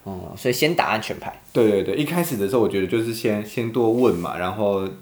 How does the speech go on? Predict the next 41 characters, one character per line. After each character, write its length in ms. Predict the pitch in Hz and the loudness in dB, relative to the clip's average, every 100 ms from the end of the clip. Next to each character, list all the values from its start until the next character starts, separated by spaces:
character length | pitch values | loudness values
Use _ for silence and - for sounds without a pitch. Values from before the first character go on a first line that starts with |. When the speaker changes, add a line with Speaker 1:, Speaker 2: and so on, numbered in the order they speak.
| - | -8
Speaker 2:
嘴 160 | - 92 | -2 0
甜 240 | 117 120 | 4 4
一 40 | 151 | 6
点， 240 | 110 80 - - - - _ | 2 2 -8 -20 -20 -20 _
呃， 200 | 107 95 90 | -6 -6 -2
然 160 | 95 | 0
后 140 | 120 117 | 2 2
就 500 | 123 113 104 98 - - _ | 4 6 4 2 -6 -18 _
闲 220 | - 127 | 2 6
聊。 380 | 147 110 107 113 - - _ _ _ _ _ _ | 8 8 6 2 -8 -20 _ _ _ _ _ _
Speaker 1:
哦， 120 | 117 | -2
闲 280 | 107 - 110 | 0 2 2
聊。 260 | 120 80 - | 6 4 4
Speaker 2:
对， 100 | 107 | 0
对， 140 | 95 87 | 0 2
对， 100 | 90 | 0
Speaker 1:
嗯。 40 | |
Speaker 2:
闲 260 | 90 95 92 | 0 0 0
聊， 240 | 90 67 | -2 -2
不 60 | - | 0
要 120 | 92 | 0
多 180 | 90 95 | 0 -2
做 180 | 101 85 | -2 -2
事 160 | 95 | -4
情 180 | 82 - - | -10 -12 -16
这 40 | |
样。 80 | - | -4
Speaker 1:
对， 160 | 104 98 | -2 4
因 60 | |
为 100 | 139 | 4
闲， 280 | 156 117 113 - - | 4 2 -2 -4 0
闲 180 | 135 | 2
聊 140 | 131 123 | 6 6
好 120 | 107 | 6
像 180 | 110 127 | -2 -2
就 80 | 135 | -2
可 160 | 139 | 0
以 80 | 101 | 0
有 160 | 98 98 | 0 0
一 40 | |
种 140 | 104 | -2